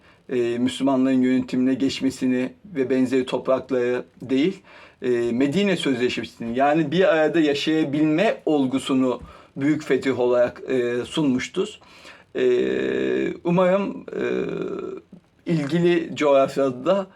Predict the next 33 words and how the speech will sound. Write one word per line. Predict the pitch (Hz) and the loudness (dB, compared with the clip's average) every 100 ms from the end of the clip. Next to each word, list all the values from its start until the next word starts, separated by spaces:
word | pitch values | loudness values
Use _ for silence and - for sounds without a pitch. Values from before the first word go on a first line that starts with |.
| _ | _
bir | 160 | -2
Medine | 165 165 160 180 165 | 2 2 4 2 2
Sözleşmesi | 151 135 127 120 127 - 185 - | 0 0 0 0 -2 0 -2 -2
gerçek | 147 147 143 160 | 4 4 4 2
manada | 151 151 147 175 | 2 2 2 0
büyük | 165 156 139 | 2 2 0
bir | |
fetih. | 131 127 131 196 185 - - - - | -2 -2 0 -4 -4 -14 -20 -20 -6
E, | 135 131 127 139 | 0 2 2 4
her | 170 151 | 4 4
bir | 139 | 0
toplum, | 147 127 127 131 135 | -2 -2 -2 -2 0
anlayış, | 135 139 135 127 135 - | 2 4 4 2 0 -2
etnik | 135 135 139 139 | -4 -2 -4 -2
ve | 139 | 0
dini | 127 127 | 2 2
anlayış | 131 131 123 123 - | 2 2 0 -2 -4
için, | - 190 196 _ _ - - _ - | -4 -6 -6 _ _ -20 -20 _ -8
e, | 139 131 123 127 131 135 | 0 4 4 4 2 0
yakın | 156 156 | 0 0
zamanda, | 131 127 143 143 | 2 2 0 0
tez | 143 143 | 0 -2
zamanda | 139 123 120 127 | 0 0 0 0
olur | - 139 135 123 | 0 2 0 2
diye | 123 156 165 | 2 2 -2
kapatmak | 156 147 135 135 | 0 0 2 -2
istiyorum. | 127 - 170 | -4 -4 -2
Her | 170 160 135 | 2 2 4
birinize, | 135 135 165 165 - | 2 2 2 0 0
e, | 131 123 123 | 0 2 0
sağlıcaklı | - 135 131 131 143 | 2 2 2 0 0
günler | 131 127 127 | 0 2 2
dilerim. | 117 120 151 175 | 0 -4 -2 -4